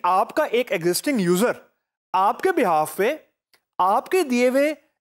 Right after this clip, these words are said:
इंसेंटिव प्रोग्राम को अपने पीएस के साथ शेयर कर रहा है, तो आपको एक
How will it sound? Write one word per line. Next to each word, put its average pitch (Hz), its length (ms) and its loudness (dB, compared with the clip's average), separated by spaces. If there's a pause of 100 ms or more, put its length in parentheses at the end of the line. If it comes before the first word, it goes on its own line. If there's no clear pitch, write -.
(100)
इंसेंटिव 202 520 -4
प्रोग्राम 170 420 0
को 254 380 -2 (540)
अपने 247 280 -2
पीएस 285 380 0
के 294 100 -8
साथ 240 180 -2
शेयर 254 300 -2
कर 208 140 -4
रहा 196 80 -2
है, 156 60 -4
तो 226 140 0
आपको 196 360 0
एक - 180 -2